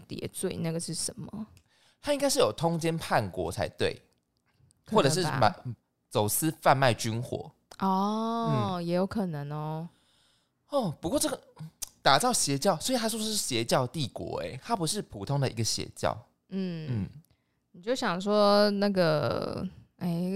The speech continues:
Speaker 1: 我们可以这样子批评吗？
Speaker 2: 嗯，你稍-，稍微讲一点点就好了。
Speaker 1: 就是台湾不是有紫色衣服的吗？
Speaker 2: 对啊。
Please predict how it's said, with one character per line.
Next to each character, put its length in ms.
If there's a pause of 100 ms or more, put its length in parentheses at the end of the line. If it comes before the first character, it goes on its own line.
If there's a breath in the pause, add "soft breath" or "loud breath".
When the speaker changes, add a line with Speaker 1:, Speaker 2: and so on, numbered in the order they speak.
(160)
Speaker 1:
我 40
们 140
可 120
以 60
这 80
样 160
子 140
批 200
评 200
吗？ 360
Speaker 2:
嗯， 120
你 60
稍-， 180
稍 240
微 100
讲 220
一 40
点 160
点 120
就 100
好 120
了。 160
Speaker 1:
就 80
是 80
台 160
湾 160
不 100
是 100
有 160 (340)
紫 200
色 260
衣 220
服 240
的 140
吗？ 180 (140)
Speaker 2:
对 200
啊。 480